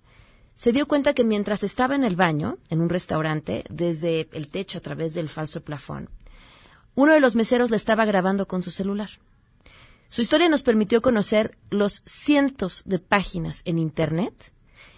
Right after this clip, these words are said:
en las que se comparten imágenes como la suya. La mayoría de hombres que deciden asomar sus celulares por debajo de las faldas de las mujeres en el transporte público. Acoso sexual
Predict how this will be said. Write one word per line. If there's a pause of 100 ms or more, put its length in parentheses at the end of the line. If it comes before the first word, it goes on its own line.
en
las
que
se
comparten
imágenes
como
la
suya. (440)
La
mayoría
de
hombres
que
deciden
asomar
sus
celulares
por
debajo
de
las
faldas
de
las
mujeres
en
el
transporte
público. (920)
Acoso
sexual